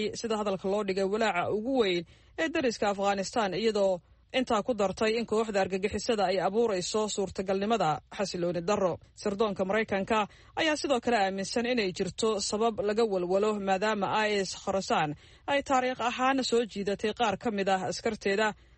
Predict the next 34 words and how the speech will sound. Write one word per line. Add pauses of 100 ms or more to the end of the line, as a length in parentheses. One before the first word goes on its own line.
ay
ka
qoranayso (180)
dalalka (100)
bartamaha
Aasiya, (100)
sida
laga
soo
xigtay (360)
hal
sarkaal
oo
codsaday
inaan
magaciisa
la
sheegin. (140)
Dalalka
bartamaha (120)
Aasiya (340)
waxay
mudnaanta
siinayaan
amniga (140)
gobolka
iyo
xasiloonida,
iyaga
oo
sii
wadaya (400)
iskaashigooda
gobolka